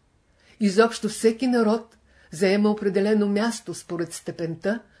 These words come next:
на своето развитие. Всеки се познава по плодовете си. Когато един ангел слезе на земята, той познава човека по неговите плодове. Щом ги вкуси,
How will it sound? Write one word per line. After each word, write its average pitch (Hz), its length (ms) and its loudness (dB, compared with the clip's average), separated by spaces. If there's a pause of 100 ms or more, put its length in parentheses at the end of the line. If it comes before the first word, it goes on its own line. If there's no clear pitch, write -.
(100)
на 175 100 -6
своето 170 460 -6
развитие. 170 640 -6 (1000)
Всеки 254 360 -2
се 202 180 -2
познава 180 680 -2 (680)
по 165 160 -12
плодовете 170 640 -6
си. - 320 -14 (1400)
Когато 180 380 2
един 190 300 4 (100)
ангел 185 440 2
слезе 190 400 0
на 185 140 -2
земята, 185 580 -4 (840)
той 190 180 2
познава 202 420 0
човека 202 480 -4
по 190 120 -6
неговите 185 520 -4
плодове. 185 580 -4 (840)
Щом 214 280 4
ги 185 120 2
вкуси, 233 600 -4